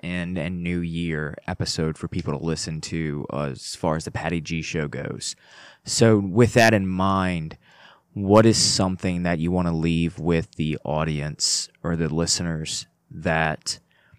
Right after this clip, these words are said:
kinda has resonated with you over the years with what you've done with Swole Fest, with your dental practice, and kind of what you just, you've learned that has changed your life and kind of given you this perspective that you with people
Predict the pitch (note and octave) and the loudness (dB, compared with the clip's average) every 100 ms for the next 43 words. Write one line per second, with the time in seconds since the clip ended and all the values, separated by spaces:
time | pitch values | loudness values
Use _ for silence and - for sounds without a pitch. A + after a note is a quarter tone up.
0 | _ - - B2 G#2+ G#2+ E2+ G2 G#2 G#2 | _ -6 2 4 4 2 2 2 2 2
1 | G2+ G2 F#2 - G2 F#2 F2+ F2 E2+ F2 | 2 4 2 2 2 2 2 0 0 2
2 | F2+ E2+ - - F#2+ - F#2+ - F#2 F2 | 2 0 -2 0 2 2 0 0 0 2
3 | F2 E2+ E2 D#2+ D#2+ D2+ - - F#2 E2 | 0 -2 -6 -4 -4 -4 -8 -4 -2 -2
4 | - E2+ E2 - F2 E2+ F2 D#2 E2 E2 | 0 -2 -2 -6 -8 -4 -4 -4 -2 -4
5 | D2 - D2 - - _ _ - _ _ | -4 -8 -8 -6 -8 _ _ -20 _ _
6 | _ - F#2+ F2+ E2+ E2+ E2 - - G#2+ | _ -8 -4 -2 -2 -4 -6 -10 -4 0
7 | G2 G2+ G#2 A#2+ G#2 - - A2+ G#2 F2 | 0 0 0 0 -2 -6 -6 -2 -2 -2
8 | F2+ F#2+ G#2 G#2 G2 F#2+ - _ _ E2+ | -2 2 2 2 -2 -6 -12 _ _ 0
9 | F#2+ F2+ F2 - A#2 G#2+ G#2+ F#2 F#2+ A2+ | 0 0 -2 0 2 2 0 -2 4 8
10 | A#2+ G2+ F#2 F#2 F2 G2 F#2 G#2+ F#2 G2+ | 8 8 6 4 0 -6 -2 0 2 2
11 | G2 F#2+ F#2 - F#2 - F#2 F2 F#2 F2 | 2 0 0 0 -2 2 0 2 0 0
12 | - F2 F#2+ - - A2 G2+ F#2+ F2+ | 0 0 0 -2 -2 -2 2 2 0